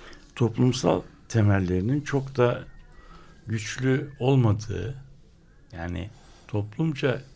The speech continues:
meşrulaştırılmış bir şey olmadığı, meşruiyetini toplumdan almadığı, e, söylenebilir. Yani bunun da, bunun da çok, e, e, önemli olduğunu düşünüyorum. Yani or-, oralardan kaynaklanıyor.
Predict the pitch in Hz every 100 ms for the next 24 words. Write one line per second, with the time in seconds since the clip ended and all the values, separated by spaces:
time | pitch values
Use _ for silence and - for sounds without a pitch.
0 | - 110 104 - 120 110 110 - 120 135
1 | 135 - - 131 135 131 107 - 95 82
2 | - - _ _ - - - - - 95
3 | - 127 123 135 165 180 - 110 - 120
4 | 120 - - - 143 135 120 127 101 101
5 | - - - - - _ _ - _ -
6 | - - - 95 92 - 107 110 95 104
7 | 127 147 127 117 110 113 117 107 120 110
8 | - - - - - - 69 - - -
9 | 64 - - - - - - - - -
10 | - - 110 101 101 110 - - - 87
11 | - - - _ 117 113 120 123 104 -
12 | - - - - - - - - 139 147
13 | 147 123 113 131 117 - 92 92 - -
14 | - -